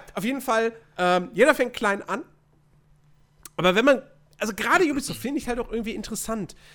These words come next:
weil, wenn wir jetzt mal zum Beispiel den Vergleich wagen würden mit Electronic Arts. Electronic Arts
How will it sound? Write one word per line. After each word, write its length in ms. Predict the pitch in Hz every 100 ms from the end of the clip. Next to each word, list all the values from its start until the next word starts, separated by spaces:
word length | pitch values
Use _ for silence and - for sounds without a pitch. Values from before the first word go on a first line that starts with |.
| - -
weil, 360 | 160 165 175 - _ _ _ - _ _ _ - -
wenn 100 | 202
wir 60 | 302
jetzt 100 | 302
mal 100 | 269
zum 100 | 269
Beispiel 200 | 269 240
den 100 | 233
Vergleich 400 | 185 196 302 226
wagen 340 | 214 220 180
würden 260 | 175 175 185
mit 200 | 190 180
Electronic 540 | 175 - 240 240 -
Arts. 300 | 110 107 - - -
Electronic 640 | - 170 170 254 339 - 156
Arts 380 | 180 269 -